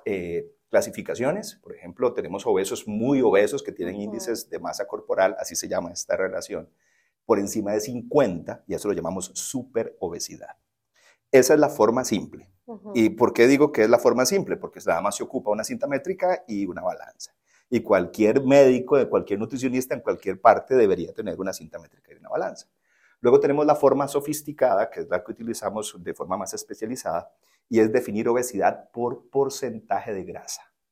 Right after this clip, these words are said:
Speaker 1: ya no por relación peso-estatura. ¿Esto por qué? Porque podemos tener un paciente que tiene una relación peso-estatura normal,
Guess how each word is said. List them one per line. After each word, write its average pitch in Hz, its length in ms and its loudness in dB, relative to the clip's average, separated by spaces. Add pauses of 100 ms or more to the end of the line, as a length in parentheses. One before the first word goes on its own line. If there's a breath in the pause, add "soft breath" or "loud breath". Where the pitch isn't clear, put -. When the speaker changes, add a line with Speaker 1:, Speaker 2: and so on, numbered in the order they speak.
Speaker 1:
ya 92 220 -6
no 104 240 -6
por 110 140 -2
relación 90 480 -6 (120)
peso-estatura. - 720 -10 (640 soft breath)
¿Esto - 280 4
por - 160 4
qué? 180 140 8
Porque - 240 -4
podemos 98 300 -2
tener 131 180 0
un 131 140 -4
paciente 143 600 2 (680)
que - 80 -2
tiene 107 260 -4
una 85 300 -4
relación 113 480 -2
peso-estatura 123 580 -4
normal, 147 560 -2